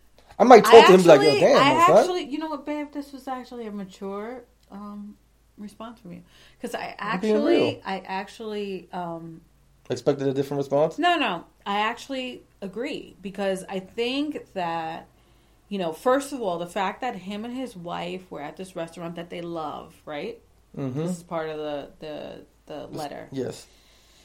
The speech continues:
Speaker 2: Why the fuck would you take your new love interest that you guys, you know, like, why would you take her to a restaurant that you know that other,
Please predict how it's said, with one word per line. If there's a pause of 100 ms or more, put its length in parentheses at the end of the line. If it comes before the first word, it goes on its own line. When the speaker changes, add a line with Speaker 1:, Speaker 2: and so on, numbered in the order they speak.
(1200)
Speaker 2:
Why
the
fuck
would
you
take (920)
your (1080)
new
love
interest
that
you
guys,
you
know, (180)
like, (400)
why
would
you
take
her
to
a
restaurant
that
you
know
that
other,